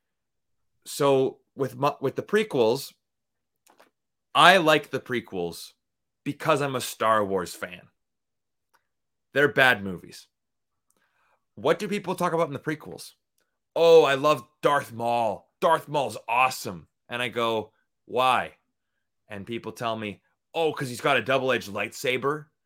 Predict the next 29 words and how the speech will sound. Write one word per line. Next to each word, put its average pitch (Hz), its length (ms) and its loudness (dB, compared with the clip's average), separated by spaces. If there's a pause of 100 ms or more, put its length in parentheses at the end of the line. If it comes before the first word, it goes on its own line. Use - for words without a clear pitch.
(340)
and 123 420 -4
he's 120 160 -8
got - 220 0
cool 123 220 -4
face - 360 -4
paint, 165 340 -6 (440)
and 151 80 -2
he's 135 100 -4
got, 156 120 2
like, 127 100 -6
a 90 60 -8
sick - 360 -4
costume. 139 540 -2
Duel 160 200 -2
of 170 40 -2
the 139 80 -4
Fates 139 280 -8
is 107 120 -14 (100)
awesome." 165 640 -4 (560)
And 135 140 0
I'm 135 100 -2
going, 131 280 0 (100)
"Okay, 110 480 -2
so 123 260 0
he's 117 200 -2
a 110 40 -10
cool 127 280 -6
Halloween 104 440 -6
costume." 87 480 -12